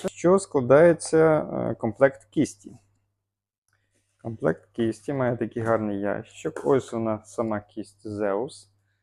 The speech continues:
Польське виробництво. Е, чудова кість, е, вона шестиканальна, має дуже багато хватів.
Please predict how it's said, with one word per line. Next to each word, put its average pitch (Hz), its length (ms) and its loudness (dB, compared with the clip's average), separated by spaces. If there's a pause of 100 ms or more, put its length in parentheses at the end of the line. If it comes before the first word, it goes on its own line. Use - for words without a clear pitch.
(240)
Польське 135 380 0
виробництво. 131 880 -4 (540)
Е, 117 420 -2
чудова 120 460 0
кість, - 580 -6
е, 135 260 2
вона 117 300 -2
шестиканальна, 165 1000 -4
має 131 340 -4
дуже 113 260 -2
багато 104 480 -4
хватів. 127 640 -2